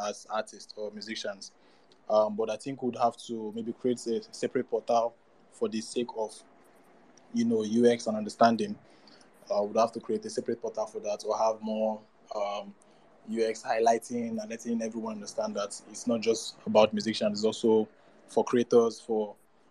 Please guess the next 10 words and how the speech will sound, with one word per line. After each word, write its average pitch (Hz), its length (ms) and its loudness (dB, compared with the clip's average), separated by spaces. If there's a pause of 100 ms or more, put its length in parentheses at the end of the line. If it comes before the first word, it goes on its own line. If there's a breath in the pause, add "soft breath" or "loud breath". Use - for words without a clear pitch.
(140)
you 110 140 -8
know, 107 160 -4
for 104 480 -4
rappers, 113 480 2
for 107 120 -8
podcasters, - 840 2 (600)
you 107 60 -16
know, 104 140 -14
for, 104 440 -8 (320)
um, 107 460 -4